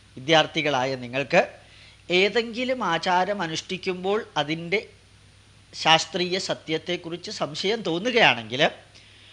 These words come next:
ഇപ്രകാരം ഒന്ന് വിശകലനം ചെയ്താൽ വളരെ എളുപ്പത്തിൽ ആ ആചാരത്തിൻ്റെ ഗുണദോഷങ്ങൾ നമുക്ക് മനസ്സിലാക്കാൻ സാധിക്കും. ഒന്നാമത്തേത്, ആചാരങ്ങൾ കൊണ്ട് അതനുഷ്ഠിക്കുന്ന വ്യക്തിയുടെ ശാരീരികമായ നന്മ,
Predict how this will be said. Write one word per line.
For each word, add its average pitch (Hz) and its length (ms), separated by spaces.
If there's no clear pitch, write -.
ഇപ്രകാരം 240 720
ഒന്ന് 202 140
വിശകലനം 208 600
ചെയ്താൽ 180 380
വളരെ 165 320
എളുപ്പത്തിൽ 220 800
ആ 196 220
ആചാരത്തിൻ്റെ 156 760
ഗുണദോഷങ്ങൾ 151 640
നമുക്ക് 160 220
മനസ്സിലാക്കാൻ 143 560
സാധിക്കും. 120 400
ഒന്നാമത്തേത്, 175 800
ആചാരങ്ങൾ 185 840
കൊണ്ട് 156 460
അതനുഷ്ഠിക്കുന്ന 180 960
വ്യക്തിയുടെ 156 840
ശാരീരികമായ 160 1120
നന്മ, 120 400